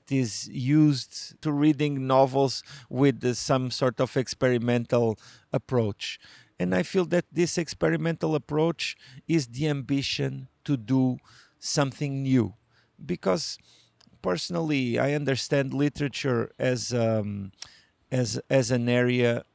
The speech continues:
in which there is some knowledge. Of course, it's not a science. <laughs> You cannot take all the, most of the knowledge that you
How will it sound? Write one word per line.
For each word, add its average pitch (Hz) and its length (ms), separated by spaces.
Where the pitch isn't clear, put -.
in 127 240
which 127 280
there 120 180
is 123 140
some 123 440
knowledge. 104 600
Of 143 220
course, 156 260
it's - 200
not 147 220
a 143 60
science. 135 680
<laughs> - 40
You 135 240
cannot 127 600
take - 380
all 117 340
the, 113 200
most 127 380
of 135 140
the 123 100
knowledge 120 480
that 117 320
you 113 560